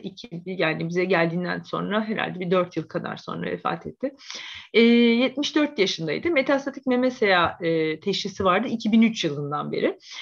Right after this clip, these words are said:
E, bize geldiğinde kemoterapisi hala sürüyordu. Hipertansiyonu ve diyabeti mevcuttu. E, burada diyabet tabii ki elimizi çok zorlaştıran, e, faktörlerden bir tanesi oluyor. Onu da unutmayalım. E,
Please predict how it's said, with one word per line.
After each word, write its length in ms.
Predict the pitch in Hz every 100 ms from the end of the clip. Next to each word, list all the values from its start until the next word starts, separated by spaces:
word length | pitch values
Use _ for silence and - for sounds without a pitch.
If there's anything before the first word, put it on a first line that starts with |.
| - -
E, 260 | 208 214 220
bize 140 | 254
geldiğinde 400 | 247 226 220 220
kemoterapisi 580 | 220 214 220 196 - 220
hala 300 | 226 202 165
sürüyordu. 460 | - - 285 269 285
Hipertansiyonu 1120 | - - 226 214 214 208 202 196 233 294 294
ve 220 | 285 233
diyabeti 480 | 208 170 170 - 320
mevcuttu. 680 | 233 185 170 139 - - 381 _ - - - -
E, 200 | 196 190
burada 260 | 226 240
diyabet 340 | 202 233 254 269
tabii 200 | 233 220
ki 100 | -
elimizi 300 | 220 233 254
çok 200 | 262 247
zorlaştıran, 760 | 220 214 208 - 202 190 170 -
e, 340 | 175 165 165 - 185 180 -
faktörlerden 720 | - 175 175 170 165 170 170 -
bir 60 |
tanesi 420 | - - - 170
oluyor. 220 | - 196 190
Onu 120 | 175
da 40 |
unutmayalım. 560 | 170 170 - - 254 - _ - - - - - -
E, 80 | 262